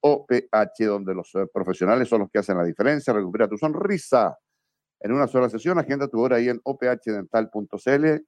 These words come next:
Texpro, son líderes en tratamientos de aguas presentes en la industria nacional, desde el agro hasta la minería. Gran equipo de, mm,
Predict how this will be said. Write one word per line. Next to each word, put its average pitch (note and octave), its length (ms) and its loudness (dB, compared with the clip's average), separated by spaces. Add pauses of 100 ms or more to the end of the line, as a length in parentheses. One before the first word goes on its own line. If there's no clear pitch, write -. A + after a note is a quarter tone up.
(120)
Texpro, A#2+ 720 2 (500)
son F2 200 -8
líderes A2+ 380 2
en G2 100 -4
tratamientos F#2+ 460 -4
de G2+ 80 4
aguas A#2+ 200 2
presentes G2+ 440 -6
en A2+ 80 0
la G2+ 80 0
industria B2 440 2
nacional, A2 380 0
desde A2 340 2
el A#2+ 140 0
agro E3 320 2
hasta C#3+ 220 0
la C#3+ 220 -2
minería. C3+ 760 0 (500)
Gran A#2+ 200 0
equipo A#2 360 -2
de, G2+ 260 0
mm, F2 220 -12